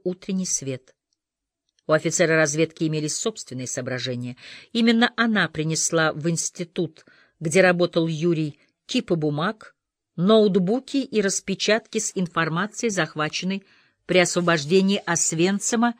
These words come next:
и касавшейся в основном экспериментов доктора Йозефа Менгеля,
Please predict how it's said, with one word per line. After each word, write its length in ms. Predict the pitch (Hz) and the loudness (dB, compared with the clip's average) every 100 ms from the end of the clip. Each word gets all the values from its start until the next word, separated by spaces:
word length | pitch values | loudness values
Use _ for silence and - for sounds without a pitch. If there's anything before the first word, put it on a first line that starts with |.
| _ _ _ _ - | _ _ _ _ -4
и 100 | 208 | 0
касавшейся 640 | 202 180 208 - 226 233 | 0 2 -2 -2 -4 -2
в 40 | |
основном 440 | 208 226 208 220 214 | -2 0 2 2 2
экспериментов 800 | 214 - - 190 190 202 202 208 | -4 -4 -4 -2 0 0 -2 -4
доктора 400 | 185 202 - 214 | 0 -2 -2 -2
Йозефа 400 | 214 208 214 233 | 0 0 -2 -2
Менгеля, 680 | 220 233 220 147 131 123 | 2 2 2 0 -4 -6